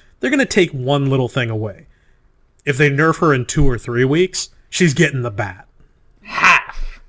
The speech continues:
Speaker 1: Yeah. <laughs> Who's gonna be like, "We've, we've decided that the way to address this, we could have rolled back the changes that we made and just dialed them a little, in a little bit, but we've d-, decided to reduce her starting health to eighty,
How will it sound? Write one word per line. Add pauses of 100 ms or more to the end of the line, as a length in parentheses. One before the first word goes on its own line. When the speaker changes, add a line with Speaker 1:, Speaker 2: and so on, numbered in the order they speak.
Speaker 1:
Yeah.
<laughs> (2000)
Who's
gonna
be
like, (400)
"We've,
we've
decided
that
the
way
to
address
this,
we
could
have
rolled
back
the
changes
that
we
made
and (360)
just
dialed
them
a
little,
in
a
little
bit, (220)
but
we've
d-, (140)
decided
to
reduce
her
starting
health
to (200)
eighty,